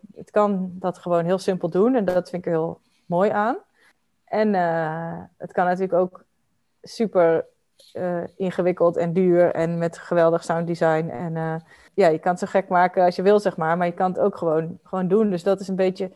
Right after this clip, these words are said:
ja, mensen vergelijken het wel eens met, eh, het internet toen dat net, eh, in opkomst was.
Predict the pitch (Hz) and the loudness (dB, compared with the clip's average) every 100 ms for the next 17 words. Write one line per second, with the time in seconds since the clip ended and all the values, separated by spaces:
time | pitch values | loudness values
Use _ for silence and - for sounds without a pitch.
0 | _ - 180 175 180 - 190 180 190 190 | _ -2 -2 -2 -6 -8 -4 -2 -2 -4
1 | 180 180 180 180 180 175 185 175 175 180 | 0 0 0 -2 -6 -4 -2 0 -2 -4
2 | _ _ 185 - 202 208 175 170 175 170 | _ _ -8 -4 -2 2 2 0 0 0
3 | 175 165 160 - 170 160 165 165 _ _ | 0 -2 -2 -6 -6 -4 -6 -10 _ _
4 | _ _ _ - - 180 175 - 175 165 | _ _ _ -20 -8 -2 -2 0 -2 -2
5 | 165 180 - | 0 0 -2